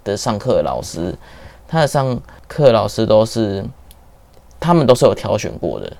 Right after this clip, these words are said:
所以他们的上课老师大部分都是业界，例如说像是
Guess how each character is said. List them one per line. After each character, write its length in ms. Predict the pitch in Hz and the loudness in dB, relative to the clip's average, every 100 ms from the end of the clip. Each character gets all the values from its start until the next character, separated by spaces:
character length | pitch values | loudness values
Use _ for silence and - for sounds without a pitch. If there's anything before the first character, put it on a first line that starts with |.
| - | -20
所 200 | - - | -10 -2
以 140 | 151 131 | 0 0
他 160 | 139 | -2
们 160 | 135 123 | -2 -2
的 160 | 101 - | -4 -10
上 200 | - 135 | -6 -2
课 100 | 131 | 0
老 180 | 107 90 | 0 0
师 160 | 107 | -2
大 220 | 113 131 120 | -4 -2 -2
部 100 | 113 | 0
分 220 | 120 107 | -2 0
都 160 | 95 | -2
是 260 | 110 113 98 - | -2 -6 -8 -4
业 260 | 131 98 | -2 -2
界， 260 | 85 107 82 | -4 -6 -4
例 100 | 104 | -4
如 240 | 104 85 | -4 -6
说 400 | 113 95 95 92 - - - | -4 -2 0 -2 -6 -20 -12
像 260 | - 113 | -6 -6
是 480 | 107 117 104 90 - | -6 -6 -4 -4 -6